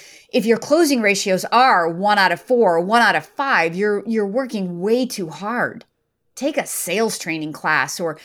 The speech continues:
get with some other franchisees who have better closing ratios than you and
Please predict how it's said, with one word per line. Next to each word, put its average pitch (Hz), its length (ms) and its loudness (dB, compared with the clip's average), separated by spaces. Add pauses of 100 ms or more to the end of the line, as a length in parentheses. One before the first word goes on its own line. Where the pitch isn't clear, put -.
(140)
get 285 180 0
with 339 140 -8
some 240 180 -2
other 233 220 4
franchisees 196 960 -4
who 208 100 -6
have 185 380 -4
better 247 260 0
closing 190 380 -4
ratios 165 600 -4
than 175 140 -6
you 170 240 -2
and 156 160 -4